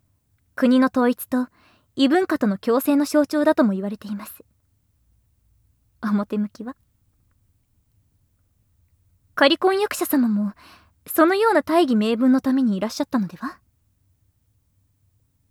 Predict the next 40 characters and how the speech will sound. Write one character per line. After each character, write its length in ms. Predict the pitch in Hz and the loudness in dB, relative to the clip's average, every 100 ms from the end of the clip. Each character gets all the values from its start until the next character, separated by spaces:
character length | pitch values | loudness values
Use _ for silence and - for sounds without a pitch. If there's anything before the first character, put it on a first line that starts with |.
| _ _ _ _ - | _ _ _ _ -16
<laughs> 60 | - - 359 - - - - - - _ - | -14 -14 -18 -18 -20 -14 -14 -14 -20 _ -2
ご 80 | 285 | 2
め 160 | 294 | 4
ん 60 | 320 | 2
な 80 | 359 | 0
さ 180 | 359 403 | -2 -4
い。 40 | - - - - _ _ _ _ - 262 | -6 -16 -16 -20 _ _ _ _ -8 0
だ 60 | 302 | 2
っ 40 | |
て 120 | - | 2
初 260 | 262 277 440 | 0 0 2
め 100 | 494 | 2
て 100 | 427 | 4
の 120 | 302 | 2
ご 120 | 254 | 2
利 100 | 254 | 0
用 140 | 269 262 | 0 0
で、 200 | 277 - - - - - _ - | 0 -2 -12 -20 -20 -20 _ -12
私 480 | 226 - 277 - 349 | -10 -6 -6 -2 2
の 80 | 349 | 4
よ 160 | 381 | 4
う 20 | |
な 80 | 277 | 2
辺 240 | 233 262 285 | 2 0 0
境 200 | 294 294 | 0 0
で 80 | |
の 100 | 311 | 2
エ 100 | 320 | 4
ル 80 | 359 | 4
フ 100 | 311 | 2
を 60 | 220 | 2
ご 120 | 226 | 0
指 140 | - | -2
名 160 | 247 269 | -2 -2
さ 140 | 294 | -2
れ 100 | 269 | -2
る 100 | 320 | 0
な 100 | 330 | 0
ん 60 | 285 | 0
て、 120 | - | -2